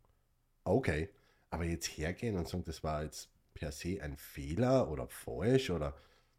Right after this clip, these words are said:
irgendwas, wenn ich es jetzt nicht mit Absicht gemacht hab. Ich wollte nur das Beste und ich hab's einfach damals nicht besser gewusst. Warum soll ich das jetzt als Fehler ansehen? Ich meine, ich, das klingt immer so, so, so,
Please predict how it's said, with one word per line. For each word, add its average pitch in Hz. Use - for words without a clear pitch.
irgendwas, 113
wenn 90
ich 87
es -
jetzt -
nicht 98
mit 104
Absicht -
gemacht 78
hab. 71
Ich 87
wollte 139
nur 139
das 139
Beste 113
und 80
ich 92
hab's 101
einfach 101
damals 90
nicht 87
besser 82
gewusst. -
Warum 95
soll 127
ich 123
das 117
jetzt 117
als 104
Fehler -
ansehen? 78
Ich 92
meine, 104
ich, 113
das -
klingt 95
immer 98
so, 90
so, 90
so, 87